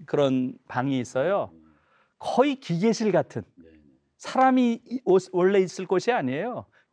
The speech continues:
Speaker 1: 어느 누구도 그걸 문제 제기하지 않고 그런 것들이 그냥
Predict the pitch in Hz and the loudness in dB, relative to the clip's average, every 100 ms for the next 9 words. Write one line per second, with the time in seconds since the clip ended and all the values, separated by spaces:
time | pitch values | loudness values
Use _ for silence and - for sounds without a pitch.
0 | - 156 196 214 202 196 190 196 165 175 | -2 2 2 2 -2 -2 0 0 0 0
1 | 175 156 147 147 135 117 113 - 208 240 | 0 0 -4 -4 -4 -6 -8 -10 -12 -12
2 | _ _ - 165 190 175 170 165 180 165 | _ _ -6 -2 0 -2 -4 -6 -2 -2
3 | 160 | -2